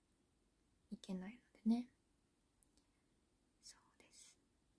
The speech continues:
あ、違う。多分、普通に白米、白米っていうか、お米がダメ、味がついてたらいけるのかな。らしいですね。だから、愛ちゃんはいつもおかずしか食べてないです。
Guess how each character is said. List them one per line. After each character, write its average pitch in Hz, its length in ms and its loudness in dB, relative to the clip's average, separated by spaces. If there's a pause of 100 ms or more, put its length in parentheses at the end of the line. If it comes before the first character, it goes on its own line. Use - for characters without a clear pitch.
(1160)
あ、 240 60 6
違 262 400 8
う。 254 40 2
多 277 120 8
分、 247 440 12
普 220 60 2
通 311 220 0
に 330 180 2
白 285 280 4
米、 285 140 6 (380)
白 - 180 0
米 339 80 8
っ 269 40 8
て 226 80 8
い - 20 6
う - 20 -6
か、 - 120 -8
お 233 60 4
米 403 260 10
が 403 100 8
ダ 370 140 10
メ、 359 260 6 (380)
味 285 240 8
が 480 100 2
つ - 80 -8
い - 40 -10 (140)
て - 80 -4
た 214 160 2
ら 196 80 0
い 185 60 -4
け - 160 -4
る 196 80 2
の 185 140 2
か - 120 -18 (1120)
な。 - 80 -6 (680)
ら 240 100 -8
し - 260 -2
い 226 40 -4
で - 80 -10
す - 220 -10
ね。 185 260 -6 (760)
だ - 60 -20
か 208 140 -2
ら、 202 120 -2 (420)
愛 294 140 12
ち 277 60 10
ゃ - 20 12
ん 220 40 12
は 214 60 12
い 226 40 10
つ 233 80 10
も 208 100 12
お 196 40 8
か 254 140 8
ず 294 140 10
し 285 80 8
か - 160 0
食 202 140 0
べ 190 80 -4
て - 160 -10
な 277 120 -8
い - 60 -18
で - 100 -20
す。 - 160 -20